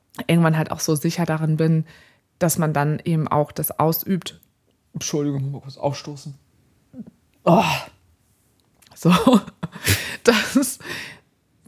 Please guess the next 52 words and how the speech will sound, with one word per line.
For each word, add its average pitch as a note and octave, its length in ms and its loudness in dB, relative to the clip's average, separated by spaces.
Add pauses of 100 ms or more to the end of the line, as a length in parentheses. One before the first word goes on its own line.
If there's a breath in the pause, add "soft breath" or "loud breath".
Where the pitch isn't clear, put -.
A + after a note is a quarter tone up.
(140)
dass F#3 200 4
es F3+ 120 -4
dann F3 220 4
halt F3 160 4
eben E3 220 2
wirklich D#3+ 340 -4
auch - 80 -6
das E3 200 0
passiert, D#3 340 -2
was D3+ 160 0
ich - 120 -10
eben - 120 -4
andersrum D3+ 460 -2
auch D3 140 -4
erzählt D3 340 -4
habe, D3+ 100 -4
dass D3 120 -6
es - 80 -4
dann D3 180 -4
wirklich - 300 -10
auch - 100 -10
so C#3 300 -2 (500 soft breath)
nah D3+ 380 4
und D#3 200 -2
intim D#3 420 6
einfach - 440 -8
wird. - 240 -8
Weil C#3 80 -6
das C#3 140 -8
finde D#3 180 -6
ich D3+ 80 -6
schon E3+ 200 -2
auch - 140 -10
einfach D3 420 -4
richtig, D#3 440 -6 (480 soft breath)
richtig D#3+ 300 -2
schön. F#3+ 400 8
Und D#3+ 300 -2 (320 soft breath)
dann D#3+ 140 2
auch - 140 -4
so D#3+ 140 -2
zu D3 280 -4
wissen, G#3+ 460 2
ich - 160 -6
habe D#3+ 160 -2
jetzt - 140 -8
hier - 140 0
auch - 80 -6
die E3 100 -8
Verantwortung F3+ 680 -2
einfach - 400 -4
dafür G#3+ 720 2